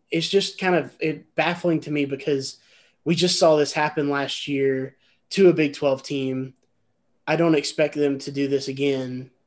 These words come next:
in the Big twelve. Like, they're not gonna, they're not gonna get somebody else, I don't think. You know, I think Texas is gonna treat it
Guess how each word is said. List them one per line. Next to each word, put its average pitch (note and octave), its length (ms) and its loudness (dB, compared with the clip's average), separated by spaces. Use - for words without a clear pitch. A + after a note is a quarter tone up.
in D#3 100 -2
the D3+ 80 0
Big C3+ 220 0
twelve. C#3+ 280 0
Like, C#3+ 320 0
they're D#3+ 140 0
not D#3+ 140 2
gonna, D3 180 -2
they're D#3+ 140 2
not E3 100 4
gonna D3 160 0
get D3+ 300 0
somebody C#3 420 -2
else, - 480 -6
I D#3+ 140 2
don't C#3 180 -2
think. - 440 -8
You D#3 140 0
know, C#3+ 200 2
I D3 100 0
think D#3 200 -2
Texas D3+ 420 -4
is C#3 40 -8
gonna C#3+ 160 0
treat D3+ 360 -2
it C#3 260 -2